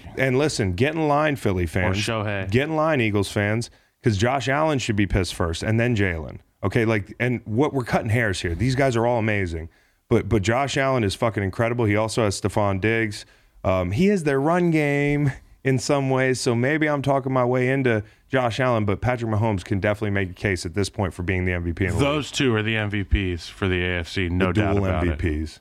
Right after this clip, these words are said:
Speaker 1: Yeah.
Speaker 2: Dual threat M V Ps. Okay. All right. Indy, Tennessee, what'd you see, Kyle?
Speaker 1: Uh, I saw a lot of field goals.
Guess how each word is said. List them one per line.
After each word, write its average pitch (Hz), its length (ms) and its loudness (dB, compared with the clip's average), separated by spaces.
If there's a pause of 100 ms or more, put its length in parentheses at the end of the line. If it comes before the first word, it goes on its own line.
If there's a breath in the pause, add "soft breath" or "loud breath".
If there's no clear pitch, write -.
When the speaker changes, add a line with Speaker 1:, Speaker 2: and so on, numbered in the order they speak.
(100)
Speaker 1:
Yeah. 80 180 -8 (100)
Speaker 2:
Dual 92 180 2
threat 92 240 0
M 80 120 -4
V 76 120 -4
Ps. - 360 -8 (640)
Okay. 101 280 0 (300 soft breath)
All 101 120 2
right. 82 160 -4 (160)
Indy, 131 240 2
Tennessee, 117 320 0
what'd 101 180 2
you 101 60 0
see, 92 180 0
Kyle? 78 420 -4
Speaker 1:
Uh, 131 400 -2
I 127 200 -4
saw 139 560 0
a - 20 0
lot 123 380 0
of 117 600 -2
field 131 320 -2
goals. 95 440 0